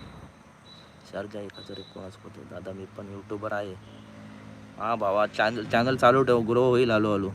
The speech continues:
बघतो तुझा चॅनल, शिवशाही ढोल तशा पद्धत. ओके, ओके. घोटचा सर्जा पायरा काय? बबलू चाचांचा राजा किंवा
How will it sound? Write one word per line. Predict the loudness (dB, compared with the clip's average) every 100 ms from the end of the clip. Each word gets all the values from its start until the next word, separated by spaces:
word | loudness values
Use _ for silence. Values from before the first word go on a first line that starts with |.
| -4
बघतो | -4 0
तुझा | 2 4 2
चॅनल, | 2 0 0
शिवशाही | -2 -2 0 2 0
ढोल | 2 0 0
तशा | -2 -6
पद्धत. | -6 -6 -4
ओके, | -4 -4 -4
ओके. | -4 -8 -12 -14 -20 -20 -20 -20 -20 -20 -20 -20 -20 -20 -12 -4
घोटचा | -2 -2 -2
सर्जा | 0 0 0
पायरा | 0 2 2
काय? | 0 0 0
बबलू | 0 0 0
चाचांचा | 0 0 0 2
राजा | 4 4 4 2 0
किंवा | 2 2 2